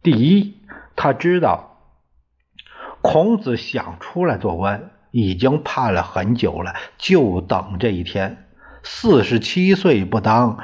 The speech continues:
剩下的机会就不多了。当时的仕途位居公卿的显贵，一般是世袭贵族，只有义宰和家臣才是孔子这类人的出路。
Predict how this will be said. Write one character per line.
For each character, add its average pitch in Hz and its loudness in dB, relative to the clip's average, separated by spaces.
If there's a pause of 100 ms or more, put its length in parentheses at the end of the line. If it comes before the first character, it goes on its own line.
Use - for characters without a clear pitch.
(100)
剩 110 -2
下 101 0
的 98 -4
机 147 0
会 151 2
就 104 -2
不 113 -6
多 113 2
了。 123 -2 (420)
当 202 2
时 117 -4
的 175 2
仕 151 -2
途 135 -2 (200)
位 170 2
居 147 0
公 180 2
卿 190 -2
的 135 2
显 98 -2
贵， 156 2 (240)
一 170 6
般 135 2
是 107 -4
世 127 -6
袭 98 -4
贵 107 0
族， - -10 (340)
只 131 4
有 98 2
义 139 4
宰 92 -2
和 123 -2
家 143 2
臣 127 -2 (300)
才 131 0
是 127 0
孔 110 0
子 104 -2
这 123 2
类 117 2
人 90 -2
的 110 0
出 117 -2
路。 120 -4